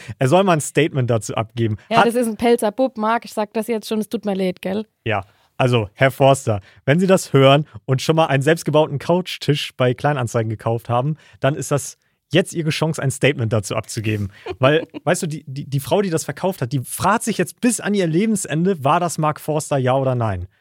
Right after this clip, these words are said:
Speaker 1: Und sie kriegt ja sonst niemals eine Antwort darauf. Wir können ihr ja irgendwie
Speaker 2: Ja, stimmt,
Speaker 1: Antwort
Speaker 2: das plagt
Speaker 1: organisieren.
Speaker 2: sie jetzt.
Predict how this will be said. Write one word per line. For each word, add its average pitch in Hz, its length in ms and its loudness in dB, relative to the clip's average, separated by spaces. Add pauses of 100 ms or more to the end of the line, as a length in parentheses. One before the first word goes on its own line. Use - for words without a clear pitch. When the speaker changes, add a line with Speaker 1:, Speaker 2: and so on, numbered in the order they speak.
(380)
Speaker 1:
Und 131 100 0
sie 147 80 -2
kriegt 196 220 -2
ja 185 100 2
sonst 170 320 -2
niemals 185 420 0
eine 156 100 -4
Antwort 131 300 -4
darauf. 98 420 -6 (720)
Wir 123 80 -4
können 180 180 -2
ihr 175 80 0
ja 160 120 2
irgendwie 170 240 -2
Speaker 2:
Ja, - 60 -2
stimmt, 330 160 0
Speaker 1:
Antwort 135 120 0
Speaker 2:
das - 80 -6
plagt 302 140 0
Speaker 1:
organisieren. 202 220 -4
Speaker 2:
sie 185 160 -10
jetzt. 180 400 -10